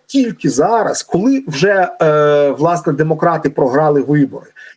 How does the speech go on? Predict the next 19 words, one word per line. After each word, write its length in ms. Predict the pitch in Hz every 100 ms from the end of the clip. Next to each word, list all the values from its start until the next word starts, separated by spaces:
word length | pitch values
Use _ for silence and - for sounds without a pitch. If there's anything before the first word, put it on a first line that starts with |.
| -
і 60 |
в 60 | 151
нього 280 | 180 170 160
лишились 500 | 175 - 175 139 -
останні 480 | 151 - 151 143 135
місяці 440 | 139 135 - - 160
при 100 | 127
владі, 440 | 185 269 277 - _ - - _
от 200 | 185 156
тоді 340 | - 160 190 294
він 200 | 233 156
схаменувся, 920 | - - 170 147 135 240 294 - - 202 196 -
дав 240 | 180 156 208
нам 160 | 165
дозвіл 400 | 147 151 131 135
на 100 | 131
удари 380 | 131 131 147 127
по 120 | -
Росії. 560 | 135 135 - 269 240